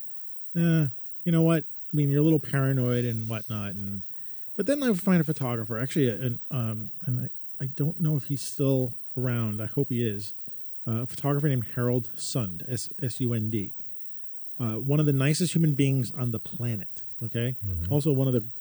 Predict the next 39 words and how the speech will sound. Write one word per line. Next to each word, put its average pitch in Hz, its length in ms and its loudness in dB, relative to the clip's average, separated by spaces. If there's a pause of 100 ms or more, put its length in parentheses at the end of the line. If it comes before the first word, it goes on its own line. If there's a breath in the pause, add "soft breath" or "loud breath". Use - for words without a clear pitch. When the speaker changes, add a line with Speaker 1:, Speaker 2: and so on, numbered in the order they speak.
(160)
Speaker 1:
really, 147 400 6
really 135 280 6
good 120 220 2
photographers. 107 680 -4
He 110 140 -4
shot 110 280 -4
for 117 120 -4
Life 135 280 2
magazine 123 460 -2
and 110 100 -2
whatnot. 113 360 -6
And - 100 -8
I - 40 0
remember 143 260 2
seeing 151 260 0
pictures 143 480 -2 (380 loud breath)
that 123 120 -2
he 123 60 -2
shot 120 380 -2 (1120)
of, 113 460 2 (840 loud breath)
uh, - 20 -4 (460)
the, 117 360 0
the 117 120 2
Very 143 240 4
Large 135 320 2
Array 117 300 2
in, 98 200 -6
in 120 180 -4
Socorro, 127 480 2
New 117 120 0
Mexico. 101 580 -6
So 113 160 -4
the 110 80 -2
Very 131 240 4
Large 120 240 2
Array, 113 220 -2
those 104 180 -4
giant 120 460 -2
radio 110 680 -2